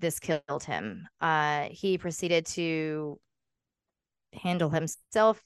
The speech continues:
again over the body, knowing that he had Kenneth's body still under the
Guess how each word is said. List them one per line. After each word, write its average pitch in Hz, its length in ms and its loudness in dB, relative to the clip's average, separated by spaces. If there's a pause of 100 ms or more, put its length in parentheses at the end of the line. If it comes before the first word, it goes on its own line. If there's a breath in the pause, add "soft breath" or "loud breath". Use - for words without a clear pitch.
again 208 280 2
over 185 200 4
the 185 100 4
body, 175 520 6 (540 loud breath)
knowing 185 560 8
that 170 260 6
he 180 200 -4
had 165 260 2
Kenneth's 302 360 2
body 165 300 4
still 170 320 0
under 165 240 2
the 165 100 -4